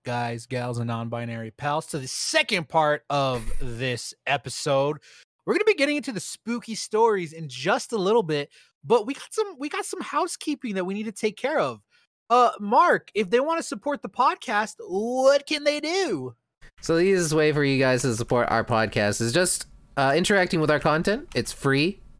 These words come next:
Speaker 2: and, uh, it does get our name out there, and it is really good for us. But if you wanna support in other ways, you can, uh,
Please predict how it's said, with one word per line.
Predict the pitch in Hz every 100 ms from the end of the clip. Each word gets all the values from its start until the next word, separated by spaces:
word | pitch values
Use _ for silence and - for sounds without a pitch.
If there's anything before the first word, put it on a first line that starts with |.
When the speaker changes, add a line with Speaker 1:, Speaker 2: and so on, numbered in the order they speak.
| _
Speaker 2:
and, | 104 104 104 101
uh, | 101 101 104
it | 98
does | 110
get | 104 110
our | 104 104
name | 104
out | 104 104
there, | 123
and | 113
it | 101
is | 95 107
really | 98
good | 101
for | 117
us. | 117 - - -
But | - 180
if |
you | 165
wanna | 170 170 165 156 147 139 131 123 120
support | 117 - 139
in | 147
other | 196 151
ways, | 139 147 -
you | - 123
can, | 113 131 117 117 - - _ _
uh, | 117 110 107 107